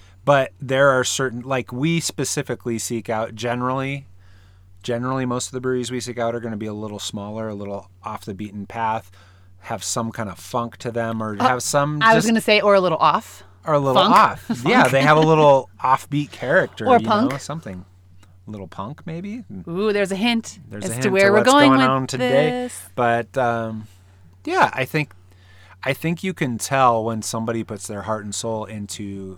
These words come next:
Speaker 1: something. W-, and that goes well beyond brewing, of course. But I think that's very evident when you walk into a brewery and somebody's really put everything they had into it.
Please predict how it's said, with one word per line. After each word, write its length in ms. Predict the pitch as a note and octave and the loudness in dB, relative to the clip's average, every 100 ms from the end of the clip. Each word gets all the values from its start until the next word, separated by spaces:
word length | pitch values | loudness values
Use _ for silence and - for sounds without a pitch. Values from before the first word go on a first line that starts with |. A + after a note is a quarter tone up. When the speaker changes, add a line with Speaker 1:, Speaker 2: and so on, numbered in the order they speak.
| - | -16
Speaker 1:
something. 580 | - G2 F2 E2 E2 G#2 _ _ - _ _ _ - - | -16 -14 -16 -18 -20 -20 _ _ -20 _ _ _ -20 -20
W-, 140 | A#2 - - | -18 -18 -12
and 460 | B2 B2 A2 G#2+ - | -8 -6 -6 -10 -2
that 260 | C3+ C#3+ | 0 0
goes 280 | A2 A#2 G#2 | 0 -4 -6
well 280 | G#2 A#2 A2+ | -8 -4 -4
beyond 680 | G2+ A2 A2 F#2 F#2 F2 - | -6 -8 -8 -10 -14 -18 -14
brewing, 380 | A2 G#2+ D#2 E2+ | -10 -10 -12 -18
of 100 | D#2+ | -14
course. 360 | A#2+ - - - - - - - | -14 -12 -16 -20 -20 -20 -20 -6
But 240 | B2 A2 - A#2+ | -4 -4 -8 -12
I 60 | |
think 440 | - A#2+ A2+ - _ - | -8 -6 -8 -12 _ -14
that's 300 | A#2 A2 - | -8 -8 -8
very 340 | A2+ A2+ G#2 | -8 -6 -8
evident 460 | G#2+ A2+ G#2 G2+ G2 - | -8 -8 -8 -10 -14 -14
when 160 | G#2 | -10
you 140 | G2+ G2 | -10 -8
walk 260 | G#2 G2+ | -10 -10
into 220 | G#2+ G2+ F#2 | -10 -10 -10
a 40 | |
brewery 640 | G2 A2+ A2 G#2+ G#2 G2+ - | -8 -6 -6 -8 -10 -12 -14
and 380 | G2+ G2+ G2 F#2 - _ _ _ - - | -14 -12 -12 -14 -20 _ _ _ -20 -16
somebody's 540 | - B2 A#2 A#2 A2 | -8 -6 -4 -4 -4
really 240 | A2 A2+ A2 | -6 -6 -6
put 200 | A#2+ G#2+ | -8 -8
everything 420 | G2 G#2 - G#2+ | -8 -12 -10 -10
they 140 | G#2 | -12
had 240 | F#2 F#2 G2 | -14 -14 -14
into 300 | G#2+ G#2+ A#2 | -12 -10 -10
it. 200 | A#2 | -10